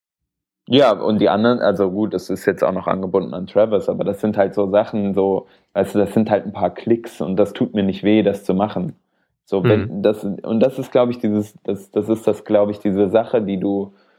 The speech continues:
Speaker 1: die du, ähm, dir überlegen musst. Wenn du beispielsweise ne, ne,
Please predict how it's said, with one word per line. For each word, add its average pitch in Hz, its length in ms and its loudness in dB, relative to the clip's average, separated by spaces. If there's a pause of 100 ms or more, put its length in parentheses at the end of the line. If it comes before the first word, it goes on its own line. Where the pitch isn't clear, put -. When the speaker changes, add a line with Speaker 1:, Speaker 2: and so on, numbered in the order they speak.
(420)
Speaker 1:
die 101 140 -2
du, 95 540 -2
ähm, 92 360 -4
dir 101 120 0
überlegen 101 520 2
musst. 92 380 -8
Wenn 110 380 0
du 117 100 4
beispielsweise 104 760 -2
ne, 76 400 -8
ne, 92 460 -8